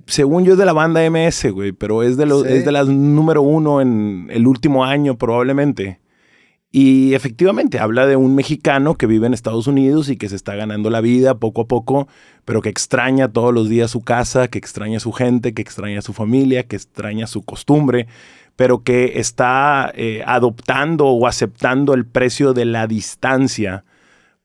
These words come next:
Speaker 1: para, mm, pues, para progresar o para tener una mejor vida. Y creo que hay mucha gente que nos toca por diferentes razones estar lejos de los nuestros o lejos de casa, algunos más lejos que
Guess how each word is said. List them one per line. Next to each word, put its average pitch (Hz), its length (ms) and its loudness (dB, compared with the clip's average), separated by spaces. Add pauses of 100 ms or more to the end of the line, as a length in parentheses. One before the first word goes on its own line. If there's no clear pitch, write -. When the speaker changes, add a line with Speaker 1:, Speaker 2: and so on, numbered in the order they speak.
Speaker 1:
para, 107 500 2
mm, 90 300 -10 (720)
pues, 135 140 -6
para 131 260 0
progresar 127 560 0
o 113 60 -2
para 104 200 -2
tener 107 240 -4
una 120 140 -2
mejor 101 260 -6
vida. 90 300 -4 (680)
Y 135 120 2
creo 143 380 2
que 123 500 0
hay 131 180 2
mucha 156 500 2
gente 135 440 -2
que 107 380 -2 (120)
nos 120 340 0
toca 127 380 0
por 117 300 0
diferentes 127 600 0
razones 117 560 -2
estar 107 360 -6
lejos 113 420 -4
de 113 80 0
los 104 160 -4
nuestros 117 800 -4
o 104 160 -10
lejos 107 380 -6
de 95 100 -10
casa, 113 480 -6
algunos 104 380 -6
más 104 240 -8
lejos 101 400 -12
que 87 340 -16